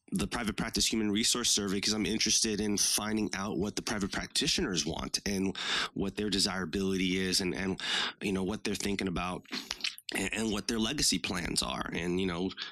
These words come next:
we have a handful of results and, and the, <laughs> overwhelmingly, they want to plan out their legacy 'cause, you know, they devoted their lives to this thing. And I think we need to start, A, we need to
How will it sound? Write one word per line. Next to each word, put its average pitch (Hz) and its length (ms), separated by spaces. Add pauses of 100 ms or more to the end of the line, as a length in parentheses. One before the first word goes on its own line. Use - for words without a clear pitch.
we - 80
have 220 100
a 151 40
handful 123 420
of 87 100
results 95 500
and, 92 160
and 101 160
the, - 520
<laughs> - 60
overwhelmingly, 98 920 (480)
they 143 100
want 113 560
to 95 240 (180)
plan 117 220
out 120 140
their 123 100
legacy 120 560
'cause, - 420 (120)
you 123 100
know, 107 60
they 98 120
devoted 95 400
their 110 120
lives 98 560
to 87 80
this - 280
thing. 52 300 (480)
And 107 340
I 117 120
think 113 280
we 120 160
need 151 200
to - 80
start, 95 420 (600)
A, 117 160
we 113 120
need 107 300
to - 320